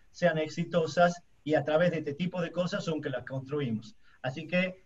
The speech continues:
eh, le queremos, a-, antes de, de agradecer, eh, darle unas reflexiones que tienen que ver desde el punto de vista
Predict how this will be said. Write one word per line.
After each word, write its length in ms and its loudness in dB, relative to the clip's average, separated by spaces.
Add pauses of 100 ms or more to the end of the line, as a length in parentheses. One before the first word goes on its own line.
(140)
eh, 560 0 (120)
le 160 -6
queremos, 580 2 (260)
a-, 200 0 (340)
antes 480 2
de, 480 0
de 120 0
agradecer, 680 4 (540)
eh, 460 -2 (300)
darle 340 4
unas 220 2
reflexiones 760 0 (200)
que 120 -4
tienen 340 0
que 140 -2
ver 180 4
desde 200 2
el 100 -6
punto 340 -2
de 120 0
vista 440 4